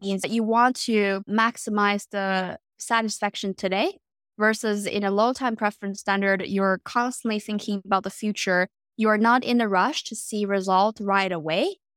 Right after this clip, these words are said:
And you're willing to wait and be patient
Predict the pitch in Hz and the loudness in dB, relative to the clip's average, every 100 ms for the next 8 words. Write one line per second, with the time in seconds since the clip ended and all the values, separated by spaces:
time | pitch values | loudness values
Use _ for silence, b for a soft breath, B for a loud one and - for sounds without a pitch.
0 | - 208 208 202 202 233 262 262 - 233 | -6 -4 -2 -2 2 2 4 2 0 -2
1 | 214 202 202 196 - _ _ 190 214 233 | 0 2 2 -2 -6 _ _ -2 0 0
2 | 214 - 208 202 196 - 269 247 247 233 | -2 -6 -4 -6 -10 -6 -4 -2 0 0
3 | 233 - | -2 -6